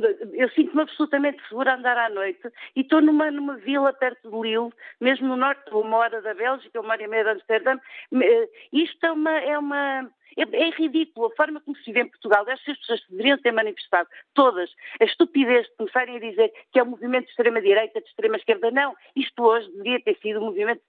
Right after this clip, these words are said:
todos os portugueses, porque nós estamos todos a ser assaltados. Estamos a ficar com a vida completamente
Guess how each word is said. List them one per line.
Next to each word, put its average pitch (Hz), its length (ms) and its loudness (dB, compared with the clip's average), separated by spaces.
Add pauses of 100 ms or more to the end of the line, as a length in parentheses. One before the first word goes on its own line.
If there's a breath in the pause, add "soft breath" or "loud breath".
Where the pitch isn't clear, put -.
(100)
todos 240 260 0
os - 80 -14
portugueses, - 480 0 (300 loud breath)
porque - 160 -2
nós 285 140 6
estamos 320 280 -2 (120)
todos 220 280 4 (220 soft breath)
a 240 80 4 (100)
ser 240 240 4
assaltados. 294 880 -2 (220 soft breath)
Estamos 294 280 0
a 277 60 -8
ficar 233 340 2 (120)
com 240 180 -2
a 240 60 8
vida 247 260 2
completamente 277 720 -2